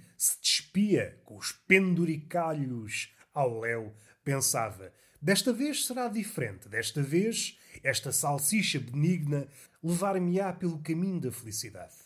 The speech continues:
Contudo, o turno mudou. O poeta, o narrador que descrevia a cena, será isto um verso? Sorriso outrora curto e tímido, rasgado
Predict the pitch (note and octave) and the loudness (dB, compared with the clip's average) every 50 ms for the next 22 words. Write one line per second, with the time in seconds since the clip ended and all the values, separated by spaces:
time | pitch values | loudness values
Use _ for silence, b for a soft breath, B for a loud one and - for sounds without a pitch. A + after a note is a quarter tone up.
0 | _ _ _ _ _ - - C#3 C#3 C#3+ - A#3+ C#4 C4+ - - - - b b | _ _ _ _ _ -8 -4 -4 -2 2 4 4 4 4 2 -4 -18 -20 b b
1 | b b b b b b C#3+ D3 - E3 D#3+ D3+ D3 C#3+ C#3+ C#3 A#2+ B2 D3+ F3+ | b b b b b b -6 -6 -4 -2 0 2 2 2 0 0 -2 -2 0 0
2 | A3 A#3 - - A#2 G#2+ G#2 - - A2+ A#2+ C#3+ D3 D3 D3 A#2 A#2 A#2 A#2+ G#2+ | 0 -2 -6 -12 -16 -16 -16 -14 -6 0 2 4 4 2 0 -4 -6 -6 -6 -6
3 | G#2 A#2 A2+ B2 C#3 C3+ A#2 G2+ B B B B B B - - - - G3+ F3+ | -6 -6 -4 -2 -2 -2 -4 -6 B B B B B B -4 -2 2 2 4 4
4 | F3 G#3 G3+ F#3+ F3+ D#3+ - - A3+ A#3 A3 F3 C3+ A2+ G#2+ - b b b b | 4 4 2 2 2 2 2 2 0 0 0 0 -4 -6 -8 -12 b b b b
5 | - - A3+ A3+ A3 A#3+ C4 B3 - - A#3 A#3 A#3 A3+ G3 D3+ D3 C3 A#2 G#2+ | -4 -2 -2 0 2 2 2 2 0 -2 0 0 0 0 2 2 2 2 2 0
6 | G#2 - - - - - - - - - G#3 F#3+ F#3 F3 G3 A3 G#3 F3 C#3+ D#3 | -2 -2 -2 -2 -2 -4 -4 -2 -2 0 0 0 0 0 0 0 0 0 0 -2
7 | D#3+ D#3 - E3+ F3 F3 E3 D#3 D3+ D3+ - - - F#3+ G3+ G3+ F#3 E3 D3 - | -2 -2 -2 -2 0 0 0 0 -2 -6 -8 -4 2 4 6 6 6 4 2 -4
8 | - - - A#2 G#2+ G#2 - - _ - D#3+ D3 D3+ - - - G3+ G#3 G#3 G3+ | -10 -16 -16 -16 -16 -16 -16 -14 _ -6 -6 -6 -6 -4 0 2 4 4 4 2
9 | G3 F#3+ E3 D3+ D3 - - - D#3+ D#3+ D#3 D3 D3 D3 F3 F3 E3+ D#3 D3 C#3+ | 0 -2 -4 -8 -10 -10 -8 -6 -4 -2 -2 -2 0 0 2 2 2 0 -2 -4
10 | C#3+ C#3 C#3 | -6 -6 -8